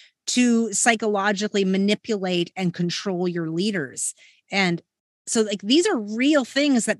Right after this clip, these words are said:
the more, just like st-, studying cultic things, the more we learn better language to describe what these things are, we can call it for what it is. "Oh, that's narcissism. Oh, that's gaslighting. Oh, that's this." But when you're in it, you really have no idea. So I, I'm,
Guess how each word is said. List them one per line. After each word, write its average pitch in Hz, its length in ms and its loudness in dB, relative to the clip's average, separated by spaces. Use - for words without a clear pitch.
the 202 60 0
more, 226 500 4
just 214 320 0
like 226 140 -2
st-, - 260 -12
studying 220 400 0
cultic 226 480 -2
things, 233 420 2
the 226 80 0
more 277 160 6
we 285 140 4
learn 262 280 4
better 247 280 4
language 214 640 2
to 190 80 -2
describe 196 580 -2
what 208 140 -4
these 196 260 -6
things 180 240 -6
are, 202 240 -2
we 180 160 -2
can 170 180 -6
call 190 400 -2
it - 140 -8
for 170 140 -4
what 160 160 -2
it 160 100 -4
is. 151 260 -2
"Oh, 170 120 -6
that's 165 240 -4
narcissism. 160 600 -4
Oh, 160 100 -8
that's 160 240 -6
gaslighting. 165 760 -6
Oh, 165 120 -6
that's 156 260 -8
this." 165 380 -4
But 214 60 0
when 262 180 4
you're 233 180 2
in 330 180 4
it, 202 100 0
you 202 160 -2
really 220 260 6
have 180 120 0
no 180 200 2
idea. 151 500 -2
So 165 180 -6
I, 156 180 -6
I'm, 156 200 -10